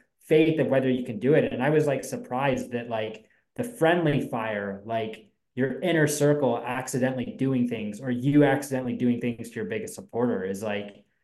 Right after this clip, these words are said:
it feels like it can bottom out the whole project. And that to me was, like, a massive lesson. Like, I don't know, just, um, so much of a daydreamer and just, like, in this world of ideas that sometimes I forget that I'm, like, attached to reality. And it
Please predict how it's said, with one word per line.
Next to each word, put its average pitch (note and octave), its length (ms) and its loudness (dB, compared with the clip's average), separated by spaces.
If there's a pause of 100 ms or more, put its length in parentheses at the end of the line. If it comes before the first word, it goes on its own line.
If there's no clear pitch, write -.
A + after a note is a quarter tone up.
(140)
it D#3 280 -2
feels C3+ 260 4
like A2 180 -4
it A#2+ 120 -4
can G2+ 200 -8
bottom A2+ 360 0
out G#2+ 180 -8
the G2+ 80 -8
whole G#2 260 -6
project. G2+ 600 -6
And F#2+ 240 -10
that C3+ 240 0
to C3 60 -2
me B2+ 100 2
was, A2+ 100 -2
like, G#2 140 -6
a G#2 40 -6
massive G#2+ 800 -8
lesson. G2 560 -8
Like, G2 380 -8 (800)
I C#3 140 4
don't C3+ 100 6
know, B2 220 2
just, - 420 -6
um, C#3 480 0 (640)
so C3+ 1500 0
much C3 240 -4
of A#2 80 -8
a A#2 40 -8
daydreamer A2+ 920 -2
and G#2+ 80 -8
just, - 160 -12
like, A2 240 -8
in C3+ 220 0
this A#2+ 220 -4
world A#2+ 220 2
of G#2+ 100 -4
ideas G#2+ 480 -4
that G2 180 -10
sometimes A2 420 -8
I G#2 120 -4
forget G#2+ 500 -6
that G#2+ 100 -6
I'm, G2+ 60 -6
like, G2+ 160 -10
attached G#2+ 460 -12
to A2 80 -8
reality. G2+ 520 -6
And F#2+ 80 -10
it G2 180 -6